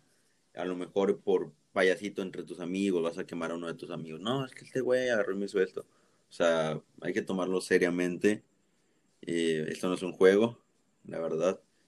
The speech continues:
es algo muy serio, no viene de ahora, viene de tiempo,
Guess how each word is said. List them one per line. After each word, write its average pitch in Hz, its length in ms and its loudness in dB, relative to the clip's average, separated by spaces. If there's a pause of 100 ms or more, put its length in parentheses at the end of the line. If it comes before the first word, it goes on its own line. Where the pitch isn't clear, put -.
es - 80 -14
algo 87 160 -2
muy 85 160 -6
serio, 95 500 4 (400)
no 92 200 2
viene 92 320 4
de 85 80 4
ahora, 90 300 6
viene 90 240 2
de 80 80 -6
tiempo, 90 600 -2